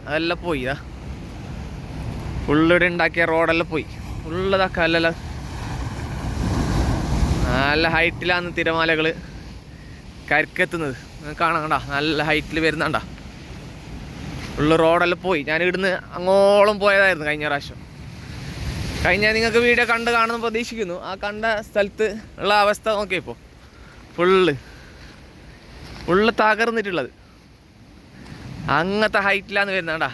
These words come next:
ഇതാ, ഏത് ഹൈറ്റിൽ വരുന്നറിയോ? നിങ്ങൾ ക്യാമറയിൽ അത്ര വലിയ ഇതായില്ല, കാ-, കാണില്ല, വീഡിയോയിൽ അത്ര വലിയ, ഇങ്ങനെ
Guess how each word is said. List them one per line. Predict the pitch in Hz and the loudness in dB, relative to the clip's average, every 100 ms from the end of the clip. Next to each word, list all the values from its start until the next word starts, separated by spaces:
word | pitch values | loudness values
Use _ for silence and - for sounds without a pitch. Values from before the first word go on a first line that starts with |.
| - - | -8 -12
ഇതാ, | 151 160 - - - - - - - - - - - - - 156 | -8 -8 -8 -16 -16 -16 -14 -14 -12 -10 -8 -6 -4 -4 0 2
ഏത് | 180 190 180 | 4 4 2
ഹൈറ്റിൽ | 175 180 180 190 | 2 0 -2 -2
വരുന്നറിയോ? | 190 185 170 135 | -2 -2 -4 -4
നിങ്ങൾ | 151 170 170 | -4 -6 0
ക്യാമറയിൽ | 175 180 202 208 208 208 | 2 4 4 2 4 2
അത്ര | 214 214 | 0 -2
വലിയ | 214 208 208 170 | 0 0 0 0
ഇതായില്ല, | 185 170 139 151 - - - - - - - - - - - - - 160 165 | 0 2 0 -4 -12 -20 -20 -20 -20 -20 -20 -20 -20 -20 -20 -18 -14 0 2
കാ-, | 160 151 151 147 | 2 0 -6 -2
കാണില്ല, | 170 180 151 151 151 | 0 2 2 0 0
വീഡിയോയിൽ | 165 175 175 | 0 2 2
അത്ര | 180 180 | 2 2
വലിയ, | 175 175 180 - - 170 | 2 2 2 0 -2 -2
ഇങ്ങനെ | 185 190 | 2 0